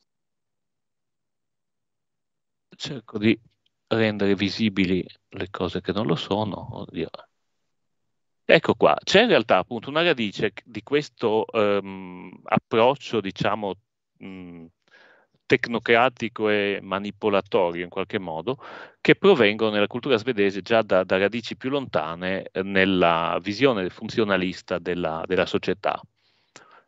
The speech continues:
e che poneva appunto in una funzione di modernizzazione tecnologica la questione, ehm,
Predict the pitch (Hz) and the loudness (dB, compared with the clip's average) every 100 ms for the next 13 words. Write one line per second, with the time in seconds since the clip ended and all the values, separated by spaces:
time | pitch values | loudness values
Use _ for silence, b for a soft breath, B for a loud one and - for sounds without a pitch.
0 | _ - 135 160 - 180 101 98 - 143 | _ 0 4 4 6 6 6 4 2 -2
1 | 117 104 - 175 190 113 - 110 123 107 | -2 -2 -2 -4 -2 -4 -4 -6 0 0
2 | 101 90 87 87 85 85 80 _ _ _ | 0 -4 -4 -6 -8 -12 -20 _ _ _
3 | _ - 104 107 104 113 117 151 113 - | _ -12 -2 2 2 0 0 2 0 0
4 | - 170 87 92 117 104 95 120 - 110 | -2 0 0 -2 -2 -2 -2 -2 -2 -2
5 | 92 87 _ B B B B 113 107 101 | -2 -6 _ B B B B 2 2 0
6 | 107 104 | -6 -12